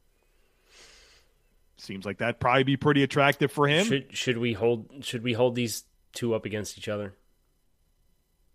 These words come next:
Speaker 1: We could.
Speaker 2: Forty-niners are just supporting casts.
Speaker 1: All right, yeah, let's do
Speaker 2: Better
Speaker 1: the
Speaker 2: head
Speaker 1: thing.
Speaker 2: coach.
Speaker 1: Uh,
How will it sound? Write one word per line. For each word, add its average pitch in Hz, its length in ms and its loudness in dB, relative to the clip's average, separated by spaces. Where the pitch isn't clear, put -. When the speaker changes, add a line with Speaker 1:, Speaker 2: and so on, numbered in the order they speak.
Speaker 1:
We - 60 -20
could. - 80 -18
Speaker 2:
Forty-niners 110 380 0
are 104 80 -8
just 104 180 -12
supporting 113 420 -6
casts. 101 600 -10
Speaker 1:
All 123 120 -4
right, 165 200 -6
yeah, 143 200 -6
let's 127 260 -8
do 127 60 2
Speaker 2:
Better 131 160 8
Speaker 1:
the - 20 4
Speaker 2:
head 131 140 6
Speaker 1:
thing. 110 60 -4
Speaker 2:
coach. 107 400 -4
Speaker 1:
Uh, - 60 -20